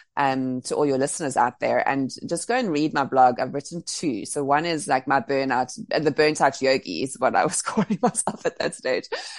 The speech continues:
you know, burning out, having a wellness company. It's just so ironic. So it's my story of being the burnt out yogi, and then also my burnout recovery journey. So I literally document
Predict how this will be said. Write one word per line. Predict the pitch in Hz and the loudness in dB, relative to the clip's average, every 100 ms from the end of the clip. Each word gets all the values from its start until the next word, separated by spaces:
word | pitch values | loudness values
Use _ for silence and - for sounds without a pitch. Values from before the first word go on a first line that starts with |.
| 339 | -2
you | 180 | 4
know, | 170 151 | 6 8
burning | 165 170 170 160 | 8 8 6 4
out, | 151 | 4
having | 156 143 147 135 | 4 2 2 0
a | |
wellness | 131 131 135 - | 2 2 0 -4
company. | 110 - 98 95 | -6 -6 -8 -8
It's | - | -10
just | - - | -12 -8
so | - | -4
ironic. | 50 50 - - - - - | -2 -4 -8 -14 -18 -18 -14
So | - 175 170 | 2 6 8
it's | 160 151 160 - | 8 6 4 2
my | 156 160 | 2 2
story | - 156 156 143 | 0 0 2 0
of | 131 | 0
being | 139 135 | -4 -4
the | |
burnt | 127 131 | -4 -2
out | 135 135 | -2 2
yogi, | 175 175 147 | 2 4 2
and | 147 151 | 2 0
then | 151 | -2
also | - 151 - 165 | -2 -4 0 -2
my | 147 139 | 2 0
burnout | 131 135 131 127 - | 0 -2 -2 -6 -8
recovery | - 127 127 | -6 -4 -4
journey. | 120 110 64 65 | -4 -6 -6 -8
So | - 139 | -2 4
I | - 151 | 6 6
literally | 156 156 208 180 | 4 0 -4 0
document | 143 139 156 139 135 | 0 0 -6 -4 -6